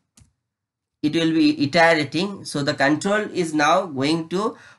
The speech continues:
when we are giving the correct range, then the control is coming here, and that is why the code is running and giving you the value. So the value is x equal to one point four one four,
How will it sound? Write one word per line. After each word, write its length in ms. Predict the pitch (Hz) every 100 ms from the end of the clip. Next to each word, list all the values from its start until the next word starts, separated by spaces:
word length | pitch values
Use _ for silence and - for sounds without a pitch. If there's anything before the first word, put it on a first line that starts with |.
| -
when 360 | 135 185 226
we 100 | 165
are 160 | 170 175
giving 460 | 147 147 170 180 175
the 140 | 175
correct 380 | 175 135 175 170
range, 380 | 135 151 202 147
then 360 | 147 220 - -
the 120 | 147
control 440 | 135 139 175 180
is 140 | 180 175
coming 400 | 147 135 147 131
here, 400 | 127 139 214 - - _ _ 131
and 280 | 139 170
that 180 | 135 131
is 180 | 170 143
why 280 | 139 160 208
the 120 | 160
code 360 | - 135 156 160
is 220 | 170 131
running 400 | 120 120 170 175
and 240 | 139 147
giving 340 | 127 123 156 156
you 340 | 156 269 254
the 440 | 120 123 156 233 175
value. 560 | 123 117 110 139 233 - _ _ _
So 160 | - 131
the 140 | 131
value 380 | 120 123 170 220
is 440 | - 143 220 226 -
x 300 | 131 151 139
equal 300 | 131 131 147
to 100 | 190
one 320 | 135 120 123
point 240 | 127 127 120
four 180 | 120 117
one 240 | 117 113
four, 300 | 110 127 196